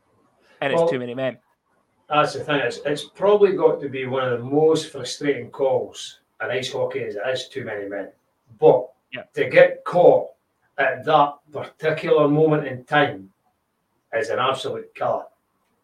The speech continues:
Speaker 2: And we'll, we've been there for fifty-nine minutes playing a decent game, as you say. We, we, we were behind, we get back in the game, and the tails are up. And then to get called on a too many man,
Speaker 1: Yeah.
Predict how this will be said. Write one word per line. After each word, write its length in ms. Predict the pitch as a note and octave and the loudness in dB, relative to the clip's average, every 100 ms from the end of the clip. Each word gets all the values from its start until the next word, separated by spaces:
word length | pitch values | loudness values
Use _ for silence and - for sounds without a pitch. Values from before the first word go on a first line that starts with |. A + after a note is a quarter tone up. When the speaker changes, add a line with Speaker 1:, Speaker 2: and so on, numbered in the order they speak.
| _ _ _ _ | _ _ _ _
Speaker 2:
And 260 | A#2+ A2+ G#2 | -6 -6 -6
we'll, 220 | C3 C3+ - _ _ _ - | -8 -8 -12 _ _ _ -6
we've 200 | C#3 C3 | -4 0
been 200 | D3 C#3+ | 4 4
there 280 | F#3+ G3 B2+ | 8 8 6
for 180 | C#3 - | 2 -6
fifty-nine 760 | - F3 - F3 D#3 D#3 D3 | -2 -4 -4 -6 -2 0 2
minutes 520 | D3+ C3 - - - _ _ _ _ _ _ _ _ _ _ | 2 0 -4 -12 -18 _ _ _ _ _ _ _ _ _ _
playing 540 | D3 D#3 D3+ C#3 A#2+ - _ _ _ _ _ _ _ | 2 4 6 4 0 -10 _ _ _ _ _ _ _
a 100 | - | -6
decent 320 | - G3+ D#3 C3+ | -2 -2 -2 0
game, 200 | C#3+ C3+ | 2 2
as 140 | - | -4
you 60 | - | -10
say. 300 | - - C3+ | -6 0 0
We, 120 | C#3 | 0
we, 320 | D3+ - D3 | -6 -2 0
we 300 | D3 - D3 | 0 -2 2
were 140 | C#3 C3+ | 2 2
behind, 380 | C#3 D#3 E3 C#3 | 2 2 2 0
we 60 | |
get 180 | D3 - | 0 6
back 240 | F3 F#3 | 6 6
in 80 | D3+ | 4
the 100 | C3 | -2
game, 380 | B2 A#2 A#2+ - _ _ _ D#3 | -2 -4 -4 -10 _ _ _ 0
and 200 | D#3+ E3+ | 0 0
the 80 | E3 | 0
tails 360 | A#3 A#3 G3+ | 6 8 8
are 140 | D3+ F#3 | 8 8
up. 320 | - - _ _ _ _ _ _ _ _ _ | 8 2 _ _ _ _ _ _ _ _ _
And 120 | - C#3 | -2 2
then 200 | D3 C3+ | 4 4
to 120 | C#3 | 2
get 220 | D#3 - | 2 0
called 360 | E3 F3 F3+ D#3+ | 2 6 6 6
on 120 | C#3 | 2
a 100 | C3 | 0
too 180 | - F3 | -6 -4
many 240 | D#3+ D3 C3 | 0 2 2
man, 340 | C#3+ C#3+ - | 2 0 0
Speaker 1:
Yeah. 100 | C#3+ | 2